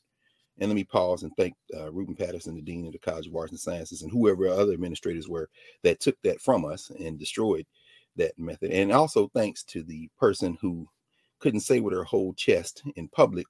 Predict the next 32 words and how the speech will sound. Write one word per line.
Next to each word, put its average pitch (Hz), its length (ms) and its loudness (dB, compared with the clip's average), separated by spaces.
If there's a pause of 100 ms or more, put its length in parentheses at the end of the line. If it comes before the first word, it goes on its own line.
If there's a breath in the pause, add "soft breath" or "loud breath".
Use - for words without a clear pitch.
what 92 220 0
she - 200 -14
said 101 220 0
in 87 60 -4
the 82 60 -10
meeting, 101 340 0
which 87 160 -4
was, 87 220 -2
"This 92 80 -8
class 95 340 -4
was 85 120 -8
too - 160 -6
Afrocentric." 95 720 -2 (680 soft breath)
Uh, 85 200 -10
shout 120 240 4
out 98 180 0
to - 80 -12
you, 71 220 -14
because 80 440 -4 (300)
I 101 80 -2
wanna 101 240 0
thank 95 300 -4
you 92 160 -2
all 82 240 -4
for - 160 -12
freeing 92 360 2
me 120 200 4
up. 67 140 -6 (840)
Uh, 80 300 -4
although 92 460 2
I 92 160 -4
will 104 460 2